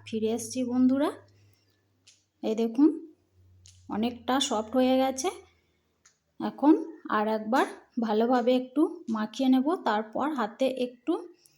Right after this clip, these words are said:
তেল নিয়ে এই বড়িগুলোকে পকোড়া শেপ দিয়ে দেব।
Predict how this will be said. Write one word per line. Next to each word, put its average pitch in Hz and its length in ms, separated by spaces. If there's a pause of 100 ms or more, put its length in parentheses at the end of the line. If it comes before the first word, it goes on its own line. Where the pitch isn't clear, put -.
(400)
তেল 240 260 (160)
নিয়ে 254 220 (1300)
এই 262 200 (500)
বড়িগুলোকে 233 760 (160)
পকোড়া 226 420
শেপ 254 280 (120)
দিয়ে 220 160
দেব। 170 200